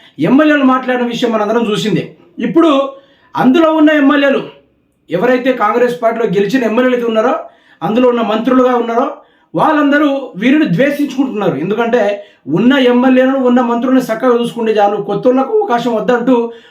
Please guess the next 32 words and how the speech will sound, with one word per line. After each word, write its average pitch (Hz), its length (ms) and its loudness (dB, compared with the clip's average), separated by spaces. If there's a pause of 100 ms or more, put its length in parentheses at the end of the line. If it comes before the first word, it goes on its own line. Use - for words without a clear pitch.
(140)
వాళ్ళ 233 280 2
వాళ్ళలోనే 269 800 2
లొల్లు 240 240 2
అవుతా 247 220 0
ఉంది, 226 460 -4
వాళ్ళ 196 220 0
వాళ్ళనే 214 260 0
గొడవలు 208 360 0
అవుతా 240 220 0
ఉన్నాయి. 226 360 -4 (300)
అదే 269 180 0
విషయం 269 340 0
గురించి 262 520 0 (300)
కొన్ని 285 220 4
రోజులుగా 269 640 2 (580)
ఈ 247 120 0
వీ-, 277 280 2
ఈ, 247 300 2
ఈ 247 120 2
యొక్క 269 180 0
ముచ్చట 277 340 2 (400)
హాట్ 294 240 -2
టాపిక్గా 269 300 0
మారడం 240 240 0
జరిగింది. 214 500 -2 (160)
గాదే 311 220 2
ముచ్చట 285 340 2
ఏంటంటే, 233 580 0 (340)
దానం 262 420 2
నాగేందర్ 277 400 2
రెడ్డి 254 160 0
గారు 247 360 2